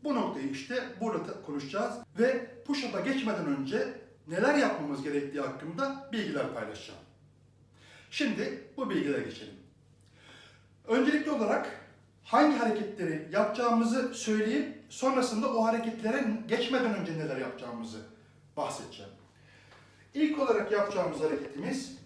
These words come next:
standart push-up hareketimiz, yani şu. İkinci olarak göstereceğim hareket diamond push-up.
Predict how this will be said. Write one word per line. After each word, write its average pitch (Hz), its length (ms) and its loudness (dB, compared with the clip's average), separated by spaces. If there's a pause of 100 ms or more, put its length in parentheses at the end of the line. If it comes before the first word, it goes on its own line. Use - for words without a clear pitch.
(600)
standart 254 640 6
push-up - 200 0
hareketimiz, - 760 0 (160)
yani - 460 2 (140)
şu. - 360 -2 (1600)
İkinci 262 400 4
olarak 220 340 8 (340)
göstereceğim 220 500 10
hareket 190 600 4 (440)
diamond 185 420 10 (1040)
push-up. 170 280 2